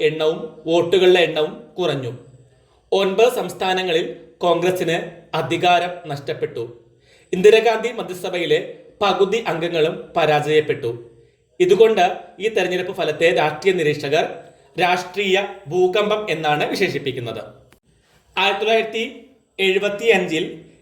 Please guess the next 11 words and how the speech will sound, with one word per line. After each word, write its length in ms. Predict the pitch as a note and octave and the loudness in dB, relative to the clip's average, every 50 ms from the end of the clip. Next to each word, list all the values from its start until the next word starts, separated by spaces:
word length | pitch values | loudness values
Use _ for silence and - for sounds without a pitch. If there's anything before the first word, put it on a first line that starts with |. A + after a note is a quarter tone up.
| _ - | _ -4
ഇന്ത്യയിൽ 480 | G3 G3 G3 G3 G3+ G#3+ G#3 G#3 F3+ F#3+ G3+ - - - - - _ _ - F#3 | -2 0 0 2 6 6 6 8 6 4 2 0 -6 -14 -18 -20 _ _ -2 0
അടിയന്തരാവസ്ഥ 760 | F3+ F3+ G3 G3 G3 G#3 G#3+ G#3 G#3 G#3 G#3+ G3+ - - A3 A3+ A#3 A3+ - | 2 4 2 2 2 0 0 0 0 0 -2 -4 -6 -6 -6 -8 -8 -6 -6
പ്രഖ്യാപിക്കാനുണ്ടായ 960 | G3+ - - - G#3+ F#3+ F#3+ F#3+ F#3 F#3+ G#3+ G3 F#3+ F#3 F#3 F3 E3+ D#3+ E3+ F#3+ - - - - - | -6 -6 -4 -2 -2 0 0 0 0 -2 -2 -2 -2 -2 -2 0 2 2 2 0 -2 -6 -12 -8 -4
കാരണങ്ങൾ 540 | G3+ F3+ F3 F3 F3 F3+ F3+ F3 F3+ F3+ F#3 F#3 - F3 | -2 0 0 0 0 0 -2 -4 -6 -8 -8 -8 -10 -10
എന്തെല്ലാമായിരുന്നു? 760 | D#3+ D#3 D#3 D#3 D#3 D3+ D3 D3 C#3+ C3+ B2+ A#2+ A#2 A#2 A2 - - - - - _ _ _ _ _ _ _ _ _ _ _ _ | -6 -6 -4 -2 -2 -2 -2 -2 -2 -4 -4 -6 -8 -10 -12 -14 -16 -20 -20 -20 _ _ _ _ _ _ _ _ _ _ _ _
ഒന്ന് 280 | D#3+ E3 D#3+ D#3+ E3 F3+ - - - - - - | -2 0 0 2 2 0 0 -2 -6 -10 -4 0
സാമ്പത്തിക 520 | G3+ F3+ E3+ E3+ F3+ E3+ - F#3 E3+ F#3 F3+ F3 F3+ | 0 2 2 0 -2 -2 0 0 2 2 2 2 2
കാരണങ്ങൾ, 520 | E3+ E3 D#3+ D#3+ E3+ E3+ E3+ E3+ D3 C3+ B2 - - - - - _ _ _ _ - D#3 | 0 0 0 -2 -4 -4 -4 -4 -2 -4 -4 -4 -8 -14 -20 -20 _ _ _ _ -4 -2
രണ്ട് 340 | E3+ E3 E3 F3 E3 E3 E3+ - - - - - - _ - | 0 0 0 0 0 0 0 0 -2 -8 -14 -18 -16 _ -4
രാഷ്ട്രീയ 420 | D#3+ E3 D#3+ D#3 - - F3+ E3+ E3+ E3+ E3+ | -4 -2 -2 -4 -4 -4 -2 -2 -2 0 0
കാരണങ്ങൾ, 500 | E3+ E3 D#3+ D#3 E3 E3+ E3 D#3+ C#3 C#3+ | 0 0 0 -2 -2 -4 -4 -2 -2 -2